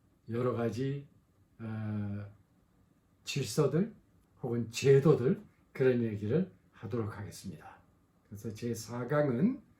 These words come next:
어, 이것으로 마무리하겠습니다. 거시 분석이란, 정치학에서 거시 분석이란 정치 현상을 총체적으로 이해하기 위해, 위해,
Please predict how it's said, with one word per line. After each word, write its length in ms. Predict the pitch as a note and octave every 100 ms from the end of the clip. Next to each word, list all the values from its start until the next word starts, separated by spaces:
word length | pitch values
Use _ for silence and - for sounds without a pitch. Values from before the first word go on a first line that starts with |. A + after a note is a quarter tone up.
| _ _
어, 280 | A#2 A2 G#2 - - -
이것으로 400 | A#2 B2 G#2+ A#2+
마무리하겠습니다. 1080 | A2 G#2+ G#2+ G2+ G2 F#2+ F#2 - F2+ - - _ _ _ _ _
거시 420 | - A2+ B2 C3+
분석이란, 840 | B2 C3+ A#2 B2 A#2 C3+ E3+ G#3 - _ _ _ _ _
정치학에서 580 | A#2+ A2+ B2+ A#2+ B2+
거시 320 | - A#2 G#2+ A#2
분석이란 680 | A#2 G#2+ A2+ A2 D3+ E3 - - - - _
정치 420 | - C#3 C3 -
현상을 520 | C3 A#2 B2+ C#3+ D3+
총체적으로 1400 | - - G#3 A3 G#3+ - - G3+ F3+ D#3+ C#3 A#2+ B2+ C3+ D#3
이해하기 600 | C3 C3 B2+ A#2+ A#2 A2+
위해, 320 | A2 G2+ G#2+
위해, 280 | B2 A#2+ A#2+